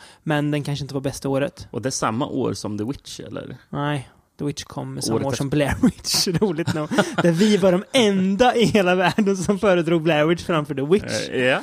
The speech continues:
Speaker 1: Det är kul.
Speaker 2: Mm.
Speaker 1: Det måste, det måste finnas dem också.
Speaker 2: Ja, ja.
Speaker 1: Mm.
Speaker 2: Ja, eh. <laughs>
Speaker 1: Ja, men vi, vi får göra lite privata återbesök,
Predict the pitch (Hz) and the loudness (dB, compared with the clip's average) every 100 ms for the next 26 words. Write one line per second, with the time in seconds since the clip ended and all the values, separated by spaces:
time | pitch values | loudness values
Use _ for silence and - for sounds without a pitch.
0 | - - 208 - 170 - 107 190 - 170 | -6 -2 0 2 0 -2 -12 -10 -4 -2
1 | 247 214 240 269 320 254 330 311 - 240 | 0 0 0 0 -2 0 2 0 0 -2
2 | 151 - 123 - 165 156 226 _ - - | -4 -6 -6 -2 -4 -4 -10 _ -20 -20
3 | - - - - - _ _ _ _ _ | -20 -20 -20 -20 -20 _ _ _ _ _
4 | _ _ - 127 214 104 - - - 127 | _ _ -2 0 0 -4 -8 -20 -8 -2
5 | 120 117 110 - - - - 180 208 240 | 0 0 -2 -4 -8 -8 2 4 6 4
6 | 233 240 226 180 185 226 233 196 170 214 | 4 2 0 -4 0 0 2 2 4 4
7 | 196 196 190 185 190 - 180 135 147 147 | 4 2 0 -2 -2 -2 0 0 0 -2
8 | 143 139 131 139 | -2 -4 -6 -8